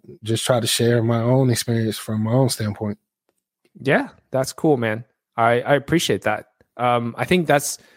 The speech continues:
Speaker 2: that's the key, is taking ownership versus thinking things are happening to you.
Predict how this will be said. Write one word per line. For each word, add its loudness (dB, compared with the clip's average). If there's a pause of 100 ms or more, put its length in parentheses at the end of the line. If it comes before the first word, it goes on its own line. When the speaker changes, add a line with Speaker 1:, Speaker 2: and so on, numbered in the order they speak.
(360)
Speaker 2:
that's 0
the -2
key, 2
is -4 (260)
taking 2
ownership 0 (280)
versus 0 (300)
thinking 2
things -2
are 2
happening -2
to -4
you. 0